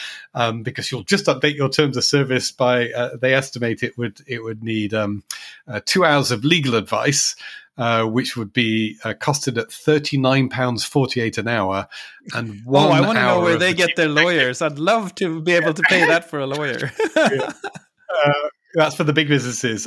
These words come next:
Speaker 1: and, and, uh, um, actually for the small, for the medium and large businesses, one regulatory professional at a wage of twenty pounds sixty-six an hour. Um, and then you'll need an hour of your chief exec or senior official's time, uh, for w-, which will,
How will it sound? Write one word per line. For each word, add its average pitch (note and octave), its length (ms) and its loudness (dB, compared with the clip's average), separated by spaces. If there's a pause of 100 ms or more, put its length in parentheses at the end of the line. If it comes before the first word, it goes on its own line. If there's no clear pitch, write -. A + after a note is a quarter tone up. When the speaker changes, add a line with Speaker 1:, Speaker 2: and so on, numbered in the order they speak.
Speaker 1:
and, C3 300 0
and, C3 540 -2
uh, B2 420 0
um, A#2+ 380 -4
actually - 240 0
for C#3 100 -2
the B2+ 120 2
small, D#3 400 2
for C3+ 180 -4
the A#2+ 480 0
medium C#3+ 380 2
and A#2+ 40 0
large B2+ 200 2
businesses, G#2+ 400 -4 (200)
one B2+ 640 0
regulatory A#2 540 0
professional C3 400 -2
at B2 100 -6
a C3+ 40 0
wage C3+ 280 0
of A#2 80 -12
twenty D#3 320 -2
pounds C3 300 -2
sixty-six E3+ 500 -4
an A2+ 120 -2
hour. G#2 160 -8 (480)
Um, D3 240 4
and D#3 160 2
then F3 100 4
you'll E3 140 4
need D3+ 180 4
an D3 120 4
hour D3 260 4
of C3 100 -2
your C#3+ 140 4
chief C#3 360 -2
exec C3+ 380 0
or C3 60 0
senior B2 320 -2
official's C#3 400 -2
time, G#2+ 480 2 (380)
uh, A2+ 300 0
for A#2+ 360 0 (120)
w-, B2 200 -6
which C3 180 0
will, G2+ 140 -10